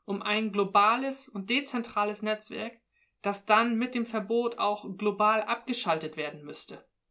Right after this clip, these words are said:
Da Bitcoin dezentral ist, gibt es auch keinen Hauptsitz oder keine Firma, die potenziell durchsucht, gestürmt oder geschlossen werden kann.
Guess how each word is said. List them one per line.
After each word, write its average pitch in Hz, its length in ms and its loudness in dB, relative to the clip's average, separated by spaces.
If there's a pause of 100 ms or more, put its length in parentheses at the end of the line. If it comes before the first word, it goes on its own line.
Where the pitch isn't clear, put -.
(240)
Da 185 200 0
Bitcoin 214 480 0
dezentral 214 640 -4
ist, - 240 -6 (300)
gibt 214 180 -10
es 226 160 -2
auch 247 280 0
keinen 214 300 -2
Hauptsitz 254 480 -2
oder 208 180 0
keine 208 320 -2
Firma, 240 460 -2 (380)
die 185 180 -4
potenziell 202 920 2
durchsucht, 214 720 -4
gestürmt 220 500 -2
oder 202 180 0
geschlossen 202 480 -4
werden 143 240 -10
kann. - 240 -14